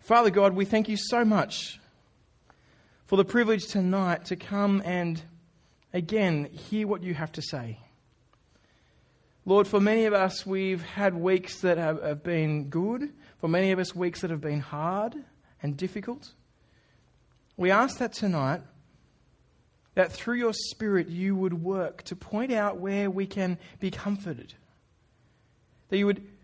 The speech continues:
show us in your word where we need to seek our fullest passion and desire. And you might help us, Lord, to come away having heard you, the creator of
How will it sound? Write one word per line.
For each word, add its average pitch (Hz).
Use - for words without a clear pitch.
show 240
us 202
in 196
your 185
word 185
where 190
we 190
need 190
to 180
seek 233
our 175
fullest 214
passion 180
and 151
desire. 147
And 170
you 202
might 220
help 240
us, 185
Lord, 175
to 175
come 233
away 226
having 196
heard 226
you, 202
the 185
creator 220
of 196